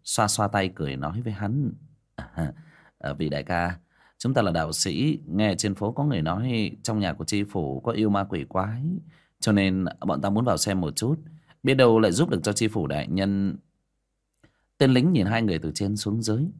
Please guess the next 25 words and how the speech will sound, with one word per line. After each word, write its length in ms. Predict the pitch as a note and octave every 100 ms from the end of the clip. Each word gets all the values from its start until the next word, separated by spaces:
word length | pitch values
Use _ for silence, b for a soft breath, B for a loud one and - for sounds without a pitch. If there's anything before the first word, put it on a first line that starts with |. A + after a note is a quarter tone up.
| -
ánh 160 | A2 A#2+
mắt 120 | G3 -
còn 120 | D#2+
cố 180 | F2 D3+
tình 240 | A#2 D#2+
dừng 260 | C#2+ D2+ C#2
lại 200 | C#2+ -
lâu 300 | C#2+ F#2 G2+
một 220 | F2+ C2+ -
chút 160 | C#3+ - B B B -
ở 140 | F#2+
trên 200 | B2+ B2+
ngực 220 | F#2+ -
của 100 | D2
Lý 200 | C#2+ B2
Hồng. 300 | C3 A2 D2+ C#2 - _ _ _
Một 200 | A#2 A2+
hồi 160 | A2 G#2
lâu 160 | A#2+
sau 260 | A#2+ C3 B2+
mới 140 | C3+
lên 180 | D3+ B2+ B2
tiếng. 480 | B2 E3+ D#3+ A#2 - - _ _ _ _ _ _ _ A#2+
"Hiện 120 | A2+
tại 240 | G2+ A1+